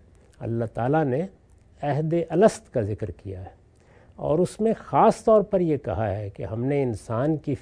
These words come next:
فطرت میں اپنی ربوبیت کا اور اس کے اعتراف و اقرار کا جو داعیہ رکھا ہے اس کی بنیاد پر ہم اس کا مواخذہ کریں گے، اور یہ ہم نے رکھا ہی اس لیے ہے کہ وہ قیامت میں یہ نہ کہے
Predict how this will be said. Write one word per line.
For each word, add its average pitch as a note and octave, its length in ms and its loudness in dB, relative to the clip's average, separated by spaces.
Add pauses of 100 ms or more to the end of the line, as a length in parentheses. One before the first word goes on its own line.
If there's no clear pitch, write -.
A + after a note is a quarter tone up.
فطرت A3+ 460 6
میں A2 180 0 (480)
اپنی D3 400 0
ربوبیت E3 800 4
کا F2 140 -6 (380)
اور A2+ 220 -4
اس C3 180 -4
کے D3 200 -4 (180)
اعتراف A#2 580 -2
و E3 80 2 (160)
اقرار C#3 400 6 (100)
کا D3+ 140 2
جو A#2 260 -2 (180)
داعیہ D#3 320 8
رکھا A2+ 380 2 (140)
ہے D3 80 -4 (680)
اس - 260 -4
کی G3 180 0 (100)
بنیاد A#2 520 2
پر E3+ 100 0
ہم C3 140 2
اس A#3+ 120 -4
کا A3+ 140 2
مواخذہ D3 400 4 (100)
کریں F#2+ 260 2
گے، E2 100 -10 (560)
اور B2 120 -4
یہ C3 140 0
ہم B2+ 160 0
نے E3 160 4
رکھا G2+ 400 4
ہی A#3+ 120 10
اس - 160 2
لیے B2+ 320 2
ہے B2 160 0
کہ D#3 160 -6 (180)
وہ A3 160 10 (120)
قیامت C#3 480 0
میں C3+ 80 0
یہ C#3 220 2
نہ D#3 200 2
کہے B2 300 0